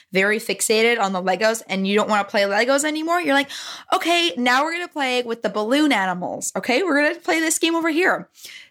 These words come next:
It works so well for the ego and the inner critic and the mind to give it something else. Let it hang out and do something totally different. So this could look like turning your phone on airplane mode and going out for a walk.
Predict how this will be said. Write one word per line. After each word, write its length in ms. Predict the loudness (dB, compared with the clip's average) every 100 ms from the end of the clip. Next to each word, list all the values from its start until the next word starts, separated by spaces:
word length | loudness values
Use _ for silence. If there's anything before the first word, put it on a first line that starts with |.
| _
It 120 | 0 2
works 200 | 2 2
so 280 | 2 2
well 320 | 2 2 0 0
for 220 | -4 -6
the 220 | -4 -4
ego 280 | 0 2 0
and 100 | -2
the 60 | -6
inner 240 | -6 -8
critic 320 | -4 0 0 0
and 100 | -4
the 60 |
mind 320 | -2 -2 -2
to 80 | -4
give 220 | 2 2
it 120 | 2 0
something 540 | 0 0 2 0 0 -4
else. 440 | -4 -2 0 0 -2 -14 _ _
Let 200 | 0 2
it 240 | 2 -2 _
hang 260 | 0 0 2
out 260 | 2 0
and 220 | -2 -4 -2
do 120 | 0
something 380 | 0 0 -2 -2
totally 680 | 0 2 2 2 4 4
different. 380 | 2 -2 -4 -6 -12 _ -12 -10 -10 -12 -18 _
So 360 | 2 4 2 2
this 220 | 0 0
could 180 | 0 -2
look 140 | -2
like 260 | 0 0 -2
turning 320 | -4 0 0
your 140 | 0
phone 240 | 0 -2 0
on 160 | 0 0
airplane 360 | 0 0 0
mode 240 | 2 2 2
and 160 | -2 -2
going 180 | 0
out 140 | 0 0
for 140 | -2
a 40 | 0
walk. 400 | 0 0 -4